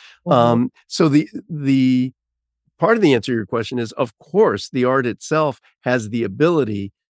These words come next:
Speaker 2: to, to reach and to inspire and to touch and to amuse, um, younger audiences. I mean, when you see some of Hazel's footage from feature Hollywood films before she was boycotted, <clears throat> and it's important to remember, excuse me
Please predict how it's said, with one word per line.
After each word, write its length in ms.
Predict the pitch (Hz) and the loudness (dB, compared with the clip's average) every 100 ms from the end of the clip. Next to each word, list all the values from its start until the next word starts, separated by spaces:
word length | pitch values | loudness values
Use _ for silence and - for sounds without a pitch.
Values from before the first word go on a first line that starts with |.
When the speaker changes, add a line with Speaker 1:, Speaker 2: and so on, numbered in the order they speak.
| _ | _
Speaker 2:
to, 480 | - 135 117 117 113 _ _ | -8 -4 -2 -4 -8 _ _
to 340 | 135 120 117 - _ | -6 -4 -6 -12 _
reach 440 | 147 131 127 - - | -2 0 0 -2 -6
and 160 | 113 | -6
to 100 | 123 | -4
inspire 760 | 117 104 - 123 117 110 113 107 _ _ _ - | -6 -6 -4 0 0 0 -2 -6 _ _ _ -6
and 180 | 120 104 | -6 -6
to 80 | |
touch 420 | - - 117 101 - | -8 -4 -2 -4 -6
and 160 | 101 | -8
to 140 | 104 95 | -6 -2
amuse, 580 | 101 139 135 131 123 - _ _ | 2 4 4 0 -4 -10 _ _
um, 400 | - 135 123 131 - | -6 -4 -4 -6 -10
younger 400 | 151 143 135 131 | -6 -4 -4 -2
audiences. 380 | 147 175 135 110 | -2 -2 -4 -4
I 80 | 117 | -4
mean, 140 | 135 | -4
when 120 | 139 | -4
you 80 | 151 | -2
see 420 | 185 - 180 175 160 _ _ | -4 -4 -2 -2 -6 _ _
some 280 | - - 160 | -8 -2 2
of 200 | 151 139 | 2 0
Hazel's 600 | 127 151 143 127 123 110 _ _ _ | -4 -6 -4 -6 -8 -14 _ _ _
footage 500 | - 202 220 123 107 | -2 2 4 2 -2
from 220 | 120 110 | -6 -6
feature 420 | - 170 - 131 - | -6 -8 -6 -10 -8
Hollywood 460 | - 143 139 123 107 | -2 0 0 -2 -2
films 380 | 185 180 110 107 | 0 0 -2 -6
before 420 | 113 - 165 226 | -12 -4 -2 -2
she 140 | - | -2
was 180 | 104 90 | -6 -8
boycotted, 580 | 95 101 98 98 101 143 _ _ _ _ | -8 -10 -8 -8 -8 -12 _ _ _ _
<clears throat> 20 | - - - 165 - | -6 -4 -4 -6 0
and 160 | 143 | 2
it's 140 | 131 143 | 2 -4
important 340 | 123 170 175 | -4 -2 0
to 40 | 143 | 0
remember, 320 | 131 156 127 | 0 0 -2
excuse 300 | 110 170 151 | -6 -6 -4
me 140 | 120 | -6